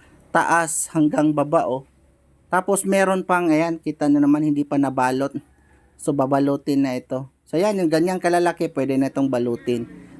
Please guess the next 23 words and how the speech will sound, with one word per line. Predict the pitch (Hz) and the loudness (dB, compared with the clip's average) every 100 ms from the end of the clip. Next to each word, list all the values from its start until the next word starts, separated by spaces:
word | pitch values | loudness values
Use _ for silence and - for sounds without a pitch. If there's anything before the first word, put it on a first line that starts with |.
| - | -2
So, | 175 | 2
nagbalot | 170 160 151 175 196 214 214 _ _ | 2 2 2 2 2 0 -6 _ _
po | 208 185 - _ _ _ _ | -2 -2 -4 _ _ _ _
kami | 185 185 190 190 185 | 0 0 0 -2 0
last | 175 165 170 - - _ _ _ _ - | 2 2 0 -6 -10 _ _ _ _ -12
Sunday, | - 151 147 147 151 170 208 208 | 0 2 4 2 0 -2 -6 -6
o | 131 | -4
last, | 139 139 - - | 0 -2 -4 -4
ah, | 151 | -2
sorry, | 151 170 147 - - - | 0 0 0 -6 -18 -4
last | 160 180 - | 0 0 0
Saturday. | 165 156 165 147 151 156 170 _ _ _ _ _ _ | 0 0 -2 0 0 0 -4 _ _ _ _ _ _
So, | - 139 131 131 127 123 123 123 120 | -4 0 0 0 0 -2 -2 -4 -2
magbabalot | 135 143 143 156 156 156 139 | 0 0 2 2 2 -2 -2
ulit | 147 143 | -2 -2
ito | 135 - 143 139 135 135 135 | -6 -2 0 2 0 -2 -4
this | 131 - - | -6 -6 -2
coming | 131 131 135 131 | 0 2 0 -2
Saturday. | - 123 127 117 113 104 104 - - - - - - - - - - - - - - - - - - | -4 -4 -4 -2 -2 -4 -6 -16 -20 -20 -20 -20 -20 -20 -20 -20 -20 -20 -20 -20 -18 -18 -18 -18 -18
So, | - - 101 | -10 -6 -6
according | - 147 143 143 147 | 0 0 2 2 0
sa | - 104 | -2 -4
schedule | 117 - 123 117 120 110 101 117 | -6 -4 -4 -2 -2 -2 -4 -12